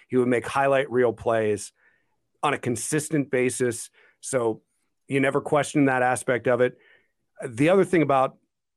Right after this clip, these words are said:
Oswald Peraza would be the maturity, which, you know, when you're getting guys like Cabrera, Peraza, Anthony Volpe at the tail end of last year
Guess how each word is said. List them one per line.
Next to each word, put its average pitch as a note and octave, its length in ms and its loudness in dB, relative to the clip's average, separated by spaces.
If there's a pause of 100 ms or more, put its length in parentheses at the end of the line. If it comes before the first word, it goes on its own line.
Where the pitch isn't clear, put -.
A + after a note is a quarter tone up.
(140)
Oswald B2+ 360 0
Peraza A#2+ 340 0
would A#2 120 -2
be A#2 120 -4
the G#2+ 100 -4
maturity, C3 580 0 (500)
which, A#2+ 440 -6 (560)
you E3 120 -8
know, A2 60 -6
when B2+ 140 -2
you're C3+ 80 -2
getting C3+ 260 0
guys B2 380 0
like B2+ 240 -2 (340)
Cabrera, C3 580 0
Peraza, A#2+ 840 -2
Anthony A#2+ 320 -4
Volpe B2 280 0
at A#2+ 100 -2
the A2+ 60 -8
tail B2 280 -2
end A#2+ 100 -2
of A2 80 -8
last A#2 340 -2
year A#2+ 340 -2